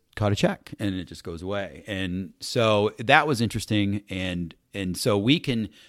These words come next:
but, you know, the mystery back to the bill, I mean, that was just kind of a sidebar, but the bill, this,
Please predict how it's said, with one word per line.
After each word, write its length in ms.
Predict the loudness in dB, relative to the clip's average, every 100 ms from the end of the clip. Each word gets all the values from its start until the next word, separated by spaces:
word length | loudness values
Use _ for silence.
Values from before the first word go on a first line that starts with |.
| -10
but, 200 | -10 -10
you 80 | -10
know, 100 | -10
the 200 | -6 -2
mystery 400 | 0 0 -2 -4
back 260 | 0 0 -2
to 80 | -12
the 80 |
bill, 500 | -6 -4 -4 -4 -8 -12
I 60 | -10
mean, 140 | -6
that 180 | -4 -6
was 100 | -8
just 180 | -12 -12
kind 120 | -12
of 60 | -10
a 40 |
sidebar, 460 | -8 -6 -6 -10 -10
but 120 | -10
the 120 | -10
bill, 440 | 0 2 4 2 -2
this, 260 | -6 -10